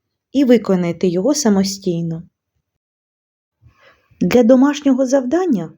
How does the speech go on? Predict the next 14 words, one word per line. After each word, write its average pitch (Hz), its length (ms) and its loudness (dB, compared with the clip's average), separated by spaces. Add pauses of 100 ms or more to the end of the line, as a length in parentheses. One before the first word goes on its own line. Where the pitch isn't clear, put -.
(120)
пропоную 247 720 2 (200)
викласти 233 600 0
букву 226 520 0 (280)
із 330 180 0
конструктора, 196 880 -2 (160)
рахівних 254 560 2
паличок 269 600 0 (280)
або 196 380 0
олівців. 190 680 -4 (880)
Можна 262 440 4
виліпити 277 580 -2
букву 254 420 -4
із 254 180 -6
пластиліну 302 840 2